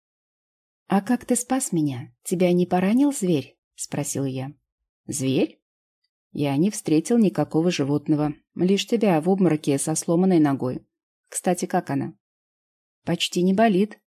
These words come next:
пошевелила я щиколоткой. «Замечательно. Я немного полечил её. Надеюсь, через несколько дней будет как новая». «Спасибо, Бьерн».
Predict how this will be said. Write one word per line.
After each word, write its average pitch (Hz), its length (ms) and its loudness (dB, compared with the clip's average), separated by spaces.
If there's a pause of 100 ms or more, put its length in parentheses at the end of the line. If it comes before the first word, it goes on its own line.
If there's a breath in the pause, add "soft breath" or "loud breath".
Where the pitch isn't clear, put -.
(600)
пошевелила 156 560 0
я 143 180 2
щиколоткой. 131 760 -8 (560)
«Замечательно. 156 840 -2 (220)
Я 190 320 2
немного 185 720 2 (160)
полечил 208 420 0
её. 139 420 2 (360 soft breath)
Надеюсь, 202 420 2
через 196 300 0
несколько 165 460 0
дней 196 200 2
будет 160 300 0
как 120 180 -6
новая». 117 380 -4 (840)
«Спасибо, 165 680 -2
Бьерн». 143 540 -2